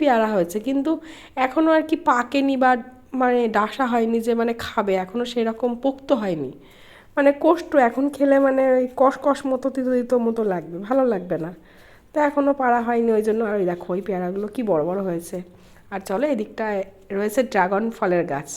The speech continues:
কত ফুল আর ফল ধরেছে শুধু দেখো, ভর্তি গাছটা ভরে। প্রচুর ড্রাগন হবে, কিন্তু এখনও হয়নি, এগুলো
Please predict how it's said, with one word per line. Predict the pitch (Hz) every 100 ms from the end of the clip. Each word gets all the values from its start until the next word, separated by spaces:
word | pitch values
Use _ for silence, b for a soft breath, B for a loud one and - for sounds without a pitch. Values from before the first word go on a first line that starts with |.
| - - b b b b b b -
কত | 190 - - - - 311 302 -
ফুল | - 247 247 254 247
আর | 240 240
ফল | - 190 202 202
ধরেছে | 208 208 247 240
শুধু | 220 214 175
দেখো, | 175 - 185 180 190
ভর্তি | 180 214 220 - - 247
গাছটা | 196 190 - 226 175
ভরে। | 190 185 - - - - _ b b b b b b b b b b - -
প্রচুর | 269 277 311 302 269
ড্রাগন | 262 233 233 226 240 240 208
হবে, | 214 226
কিন্তু | 277 277 262
এখনও | - 269 254
হয়নি, | 254 240 240 247 226
এগুলো | 226